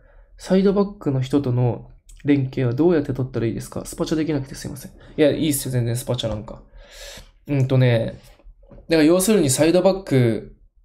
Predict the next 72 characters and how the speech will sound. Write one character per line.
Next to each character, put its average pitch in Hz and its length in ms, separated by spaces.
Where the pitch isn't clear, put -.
と 175 240
一 127 60
緒 143 120
に 139 100
攻 147 180
撃 135 200
し 127 80
た 139 80
り 123 80
と 113 80
か、 - 120
ま 101 540
あ、 - 20
守 - 60
備 220 220
っ - 60
て 143 80
よ 131 60
り 110 60
は 104 60
攻 165 220
撃 156 200
っ 143 60
て 147 80
こ 147 100
と 147 80
だ 101 60
よ 95 100
ね、 139 80
お 143 100
そ 131 120
ら - 80
く - 100
ね。 123 240
で 180 60
も 160 120
ね、 139 160
俺 147 200
が 214 100
意 226 80
識 202 200
し - 80
て 147 100
ん 127 80
の、 117 180
俺 208 340
さ、 208 160
右 143 240
も 175 80
左 156 300
も 156 500
や 147 160
る 147 100
か 120 100
ら 110 80
さ、 113 480
い 156 80
ろ 196 100
ん 226 140
な 226 280
人 - 240
と 143 100
や 123 120
る 127 80
ん 120 60
だ 107 60
よ 104 80
ね。 98 120
そ - 120
れ 156 80
こ 160 100
そ、 127 340